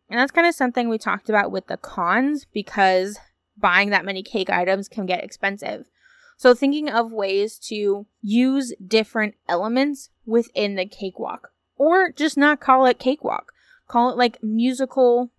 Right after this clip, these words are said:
math problems. Something that still gets that idea across that you're gonna be moving around, but you can use a different prize option. So again, I like to use non-monetary things.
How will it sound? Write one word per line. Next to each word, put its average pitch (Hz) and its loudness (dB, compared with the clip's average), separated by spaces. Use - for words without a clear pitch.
math 202 2
problems. 180 -4
Something 277 0
that 214 2
still 285 -2
gets 247 -2
that 202 -4
idea 196 -4
across 214 -2
that 190 -4
you're 196 -8
gonna 196 -6
be 190 -8
moving 175 -8
around, 277 0
but 262 4
you 220 -6
can 226 -4
use 220 -2
a 202 2
different 208 -2
prize 175 0
option. - -12
So - 0
again, 202 -4
I 208 2
like 220 0
to 220 -12
use 202 -8
non-monetary 196 0
things. 202 -12